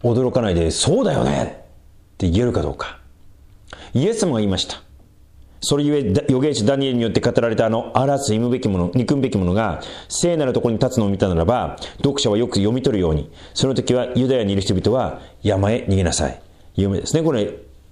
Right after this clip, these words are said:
マタイの二十四章の十五節、十六節です。で、次、第二テサロニケの二章、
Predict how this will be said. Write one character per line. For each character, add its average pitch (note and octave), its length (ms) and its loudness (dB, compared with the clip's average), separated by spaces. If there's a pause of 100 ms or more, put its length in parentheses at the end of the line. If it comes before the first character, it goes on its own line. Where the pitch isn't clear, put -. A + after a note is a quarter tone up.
(120)
マ B2 180 0
タ A2 100 0
イ G2 40 0
の G2 80 0
二 A#2 120 0
十 G#2 120 0
四 A#2 160 0
章 G2+ 100 -2
の F#2+ 60 0
十 B2 160 0
五 A#2+ 100 0
節、 G#2 240 -6
十 D#3 140 0
六 D#3 120 -2
節 F#2+ 200 -2
で C2+ 80 -6
す。 - 160 -14 (800)
で、 E3 180 0
次、 A2+ 300 -2
第 F3 260 2
二 A#3+ 140 0
テ G#3+ 100 2
サ G3 100 0
ロ F#3 60 0
ニ F3 60 -2
ケ C#3+ 80 0
の F#2 80 0
二 B2+ 320 0
章、 C#2+ 360 -4